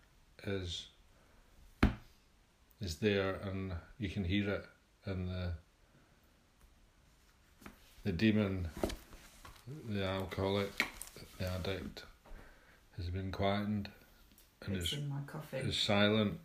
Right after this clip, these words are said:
Speaker 1: you know, because you're not doing anything to feed it.
Speaker 2: Yeah, mine's in the coffin and the nails are down firmly. And I know what to do when I start seeing a nail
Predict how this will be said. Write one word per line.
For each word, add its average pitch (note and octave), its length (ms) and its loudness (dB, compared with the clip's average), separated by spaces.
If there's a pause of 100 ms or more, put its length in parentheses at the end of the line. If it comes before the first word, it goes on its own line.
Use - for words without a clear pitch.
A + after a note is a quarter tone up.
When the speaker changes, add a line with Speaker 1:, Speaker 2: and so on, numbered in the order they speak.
Speaker 1:
you G#2+ 60 -2
know, G#2 180 2
because G2 320 0
you're G2+ 100 4
not G2+ 320 2
doing G#2+ 280 2
anything A2+ 420 2 (460)
to G2 300 0 (1080)
feed A#2 220 6
it. - 180 0 (1000)
Speaker 2:
Yeah, F#3+ 180 -10 (260)
mine's G3 320 -6
in F3+ 120 -4
the F3 80 -8
coffin E3+ 680 -8
and E3 120 -8
the E3 40 -8
nails E3+ 480 -4
are C#3+ 40 -6
down D#3 460 -4
firmly. D3+ 400 -4 (1500)
And D#3+ 80 -8
I D#3 120 -4
know D#3+ 200 -2
what - 140 -4
to D#3 100 -10
do D#3 200 -2
when D3 200 0
I D3 120 0
start - 360 10
seeing D3+ 220 0
a D3+ 220 0
nail D3+ 260 -2